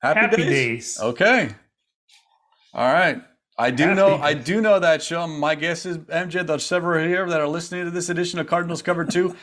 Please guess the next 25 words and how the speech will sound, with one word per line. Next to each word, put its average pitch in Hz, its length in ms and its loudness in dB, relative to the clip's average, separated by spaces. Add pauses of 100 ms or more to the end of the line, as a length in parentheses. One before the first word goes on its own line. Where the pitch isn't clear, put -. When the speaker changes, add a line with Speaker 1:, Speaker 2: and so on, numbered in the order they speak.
Speaker 1:
<laughs> - 140 -20
presented 156 400 -2
by 151 200 4
Hyundai, 175 340 0
proud 165 300 2
partner 175 280 -2
of 165 80 -4
the 165 120 -4
Arizona 170 340 -2
Cardinals, 175 380 -6
that 151 100 0
are 143 60 -2
going, 143 180 -2
"Happy 143 300 -6
Days? 110 260 -8
What, 170 180 -6 (280)
what's 233 160 -4
Happy 175 320 0
Days?" 104 420 -2 (840)
As 131 160 -4
Ron 165 240 4
Wolfley 190 340 2
likes 196 240 4
to 190 80 -2
say, 202 440 0